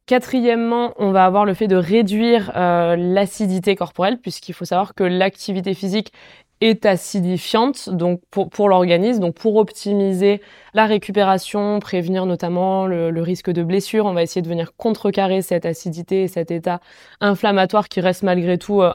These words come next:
indispensable au phénomène d'adaptation. Et enfin, cinquième R, on va venir réapporter toutes les vitamines et minéraux perdus au cours de l'effort physique notamment.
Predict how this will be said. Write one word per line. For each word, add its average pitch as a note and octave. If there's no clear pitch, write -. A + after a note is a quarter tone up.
indispensable F#3
au E3+
phénomène F3
d'adaptation. E3
Et G#3
enfin, A3
cinquième G#3
R, A3+
on F#3+
va F3
venir G3
réapporter G#3
toutes A3+
les F#3+
vitamines G3
et G3+
minéraux F#3+
perdus G3
au G3
cours G3
de F#3
l'effort F3+
physique D#3+
notamment. E3